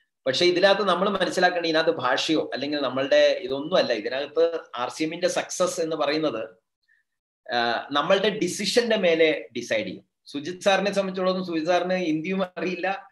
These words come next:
ആ, മലയാളം വിട്ട് വേറെ ഏതെങ്കിലും ഒരു ഭാഷ സുജിത്ത് സംസാരിക്കുമോ എന്നറിയില്ല. പക്ഷേ, ആ,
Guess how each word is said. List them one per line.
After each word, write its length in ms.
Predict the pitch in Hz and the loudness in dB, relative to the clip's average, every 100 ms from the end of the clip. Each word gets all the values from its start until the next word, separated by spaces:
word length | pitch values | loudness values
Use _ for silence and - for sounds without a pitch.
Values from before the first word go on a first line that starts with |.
| _ _ - | _ _ -8
ആ, 40 | 123 123 123 120 - - - _ | -4 0 0 -2 -6 -12 -18 _
മലയാളം 500 | 131 127 143 180 208 | -2 0 4 6 6
വിട്ട് 180 | 202 190 | 4 0
വേറെ 300 | 190 185 185 | 4 6 8
ഏതെങ്കിലും 340 | 185 175 196 202 | 8 6 4 2
ഒരു 80 | |
ഭാഷ 320 | 196 180 165 180 | 4 2 2 0
സുജിത്ത് 320 | 170 160 170 | -4 -6 -2
സംസാരിക്കുമോ 540 | 156 135 165 160 170 | -2 2 2 2 -2
എന്നറിയില്ല. 300 | 165 139 127 | 0 0 -2
പക്ഷേ, 500 | 113 - 160 120 - _ _ _ _ _ - | -6 0 2 2 -2 _ _ _ _ _ -6
ആ, 320 | 120 123 123 | -2 0 0